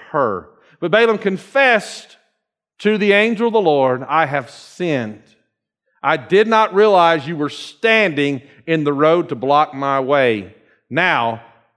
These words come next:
if you are displeased, I will go back. I ha-, I am not who I was when I started this journey. I'll go back."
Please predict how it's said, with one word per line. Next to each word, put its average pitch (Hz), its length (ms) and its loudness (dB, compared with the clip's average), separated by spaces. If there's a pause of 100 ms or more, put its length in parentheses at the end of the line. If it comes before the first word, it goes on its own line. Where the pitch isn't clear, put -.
(120)
if 139 200 -6
you 160 180 0
are 156 80 2
displeased, 147 640 -4
I 120 200 0
will 143 220 -2
go 139 160 -4
back. 120 400 -2 (400)
I 123 240 0
ha-, 123 260 -4
I 120 260 -2
am 107 180 -6
not 113 240 -4
who 120 120 -4
I 123 120 2
was 110 340 -2
when 98 140 -12
I 98 80 -12
started 92 360 -10
this 92 140 -16
journey. 92 360 -12
I'll 95 180 -8
go 92 180 -12
back." 85 460 -14